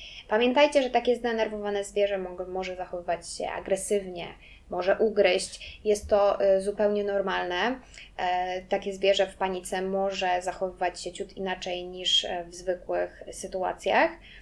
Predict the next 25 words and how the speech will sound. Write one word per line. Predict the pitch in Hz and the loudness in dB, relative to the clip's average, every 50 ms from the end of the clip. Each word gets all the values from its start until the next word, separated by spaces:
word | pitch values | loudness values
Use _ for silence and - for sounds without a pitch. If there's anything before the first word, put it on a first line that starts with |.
| - - - - - - 214 | -20 -20 -20 -20 -12 -6 -2
E, | 208 208 202 | -2 0 4
dlatego | 220 220 214 240 214 214 | 4 4 4 6 4 4
trzeba | 208 - 220 202 202 196 | 2 2 0 0 0 0
zachować | 196 190 - 196 190 190 185 185 - | -2 -2 -4 -2 0 0 -2 -2 -2
wszelką | - - 202 190 190 180 180 - | -2 0 0 0 0 -4 -8 -8
ostrożność. | 175 - - - - 165 170 170 175 185 240 311 339 - - - - - - - - - - - - - - | -10 -12 -10 -4 -4 -4 -4 -4 -4 -2 0 0 -2 -4 -10 -14 -16 -16 -16 -16 -16 -16 -18 -18 -20 -18 -8
Jeżeli, | 180 185 208 208 208 - 254 262 240 196 175 170 - 208 - - - | 2 6 6 8 8 10 8 8 8 6 4 -4 -4 -6 -10 -6 -2
e, | 196 190 185 185 185 185 180 180 185 190 - - - - - - - - - - - | -2 -2 0 -2 -4 -4 -4 -4 -4 -6 -6 -8 -14 -20 -20 -20 -20 -20 -16 -6 0
nie | 202 208 220 233 | 4 6 6 6
jesteśmy | 233 233 - 254 247 247 240 208 190 | 6 4 4 2 2 2 2 -2 -4
w | 190 | -4
stanie | - - 185 175 175 170 - | -6 -8 -6 -6 -4 -6 -4
usunąć | - 220 208 - 226 214 202 196 196 - | -4 -4 -4 -2 -2 -2 -2 -2 -2 -2
tego | - 185 190 190 185 | -4 -2 0 0 0
obiektu | - 190 190 190 180 - - - 180 180 180 - | 0 2 0 0 0 0 -2 -4 -2 -2 -2 -2
z | 196 185 - | -4 -8 -6
dróg | - - 190 190 185 190 - - - - - - - - | 0 2 4 4 4 0 -4 -16 -20 -20 -20 -14 -2 2
oddechowych, | 202 202 196 196 196 185 185 - 160 160 160 175 226 330 339 - - - - - - - - - - - - - - | 2 4 4 4 2 2 2 2 -4 0 4 6 6 6 4 0 -10 -18 -20 -20 -20 -18 -18 -18 -18 -20 -12 2 10
to | 392 381 370 | 10 10 12
postępujemy | 370 294 285 - 262 247 233 240 220 214 214 214 214 208 | 12 8 6 6 2 2 4 4 6 6 6 6 6 4
jak | 202 202 208 202 - | 6 6 4 2 0
w | - | -2
hollywoodzkich | - 208 190 196 190 190 - - - - - | -2 -2 0 0 -4 -4 -6 -10 -14 -12 -4
filmach, | - 285 302 302 294 294 285 285 277 - - - - - - - - - - - - _ - - - - - | 0 0 2 2 4 4 4 2 0 -4 -8 -12 -16 -20 -20 -20 -20 -20 -20 -20 -20 _ -18 -16 -14 -8 -4
e, | 208 202 190 185 190 190 190 190 190 | 0 0 2 2 2 2 2 2 0